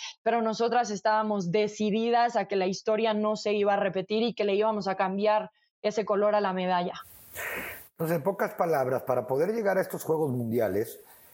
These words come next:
Speaker 2: eh, tuvieron que pasar un proceso eliminatorio en el que estuvieron casi cincuenta naciones, de acuerdo a lo que entendí. Y ahora,
Speaker 1: Ujú.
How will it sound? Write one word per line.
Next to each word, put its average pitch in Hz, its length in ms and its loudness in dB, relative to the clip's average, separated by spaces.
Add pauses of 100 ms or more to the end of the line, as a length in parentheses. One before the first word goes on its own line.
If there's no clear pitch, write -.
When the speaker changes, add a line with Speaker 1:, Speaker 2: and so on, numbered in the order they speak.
(140)
Speaker 2:
eh, 123 480 0
tuvieron 165 300 0
que 180 80 -4
pasar 170 260 -2
un 175 80 -4
proceso 151 400 -2
eliminatorio 135 560 0
en 160 60 -2
el 127 80 -2
que 107 300 -2
estuvieron 135 400 -2
casi 131 280 -2
cincuenta 117 580 0
naciones, 143 520 0
de 113 60 0
acuerdo 107 320 0
a - 20 -2
lo 101 120 0
que - 120 -4
entendí. 82 600 -2 (420)
Y 131 100 -2
ahora, 202 460 2
Speaker 1:
Ujú. 185 260 2